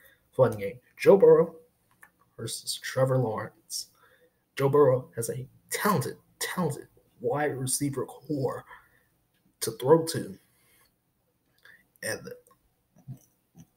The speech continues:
most of those guys, I guarantee, have a thousand yards.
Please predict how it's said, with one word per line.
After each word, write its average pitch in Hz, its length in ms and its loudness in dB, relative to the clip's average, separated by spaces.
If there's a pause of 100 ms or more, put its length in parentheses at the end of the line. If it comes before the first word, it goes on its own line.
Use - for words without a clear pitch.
(140)
most 170 280 4
of 147 60 -6
those 143 120 -2
guys, 139 500 -2 (880)
I 139 100 -6
guarantee, 147 460 0
have 110 160 -4
a - 60 -10
thousand 104 380 -4
yards. - 420 -4